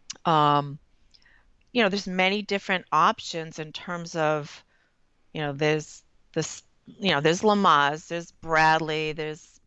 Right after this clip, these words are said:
Birthing from Within. There's so many different, uh, approaches. So, um, I just believe that a mix of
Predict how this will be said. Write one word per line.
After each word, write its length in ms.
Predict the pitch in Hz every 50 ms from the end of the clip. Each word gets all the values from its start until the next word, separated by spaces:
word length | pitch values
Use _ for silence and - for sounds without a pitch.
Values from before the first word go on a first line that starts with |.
| _ _ -
Birthing 340 | 165 160 160 - 175 170 156
from 200 | - - 160 160
Within. 440 | 156 156 - - 156 156 156 151 151
There's 140 | 147 147 -
so 200 | - - 208 233
many 220 | 370 427 277 185 _ _
different, 580 | - 175 180 - - - 180 170 165 160 156 - _ _ - - - - - - - - - - - - - - - - - _ _ _ _ _ _ _ _ _ -
uh, 340 | 175 160 156 156 151 147 147
approaches. 1160 | - - - - - 196 196 190 226 226 - - 151 101 - - 76 73 - - - - - - - _ _ _ _ _ _ _ _ _ _ _ _ -
So, 840 | - - - - - 180 170 165 156 151 151 151 147 143 143 - - -
um, 580 | 160 151 147 147 143 139 139 139 135 135 123 - _ _ _ _ _ _ -
I 160 | - 202 226
just 260 | 240 254 240 - - -
believe 300 | 185 180 180 175 170 160
that 120 | 160 156
a 60 | 156
mix 580 | 151 156 160 170 175 175 180 - - - - -
of 720 | 156 160 160 160 156 156 156 151 151 143 139 - - -